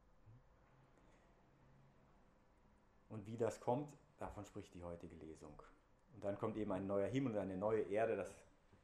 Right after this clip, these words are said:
wird im zweiten Petrusbrief gesagt, drei, dreizehn, Kapitel drei, Vers dreizehn. Das heißt, die Zeit, so wie wir sie kennen, ist zu Ende, die Welt wird verwandelt, aber es kommt eben etwas Neues. Und deswegen,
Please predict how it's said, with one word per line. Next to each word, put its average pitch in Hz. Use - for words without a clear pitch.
wird 92
im 90
zweiten 92
Petrusbrief 101
gesagt, 90
drei, 85
dreizehn, 101
Kapitel -
drei, 85
Vers 90
dreizehn. 82
Das -
heißt, 101
die 92
Zeit, 127
so 123
wie 107
wir 107
sie 98
kennen, 120
ist -
zu -
Ende, 135
die 98
Welt 98
wird 98
verwandelt, 90
aber 107
es -
kommt 131
eben 120
etwas 110
Neues. 135
Und 92
deswegen, 101